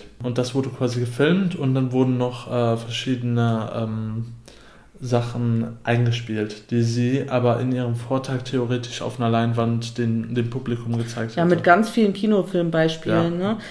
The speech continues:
Speaker 2: Der Film heißt Brainwashed, Sexismus im Kino. Und die Doku gibt es auf Arte,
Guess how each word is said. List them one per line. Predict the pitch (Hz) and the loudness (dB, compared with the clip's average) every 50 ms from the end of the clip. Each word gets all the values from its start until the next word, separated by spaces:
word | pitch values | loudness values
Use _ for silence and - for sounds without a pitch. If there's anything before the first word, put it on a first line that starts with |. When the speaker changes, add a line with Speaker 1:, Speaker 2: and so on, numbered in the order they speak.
| - - | -10 2
Speaker 2:
Der | - 185 190 | 4 4 4
Film | - - 247 247 247 254 240 | 6 8 8 8 8 8 6
heißt | 233 214 208 214 214 - - - | 6 6 6 6 4 2 -4 -8
Brainwashed, | - 170 180 190 202 214 247 262 247 208 185 196 247 254 - - - - 180 | -2 2 4 6 6 6 6 6 6 6 6 6 4 2 -2 -6 -8 -10 -10
Sexismus | - - 208 196 196 - 233 226 220 240 226 220 - | -2 -2 -2 -2 0 -2 -2 -2 0 0 0 0 0
im | 202 202 | -2 -2
Kino. | 190 - 226 233 240 254 285 359 415 - - - - - - - - - | 0 2 2 4 4 4 4 4 2 -2 -10 -20 -20 -20 -20 -20 -18 -8
Und | - 202 | -6 0
die | 185 214 | 2 4
Doku | 208 202 208 220 220 233 | 6 6 4 4 4 4
gibt | 196 190 208 202 - | 2 2 0 0 -4
es | 196 - | -2 0
auf | 196 180 - | -2 0 0
Arte, | - - 156 151 156 156 165 156 151 165 | 0 2 2 2 2 2 2 2 2 2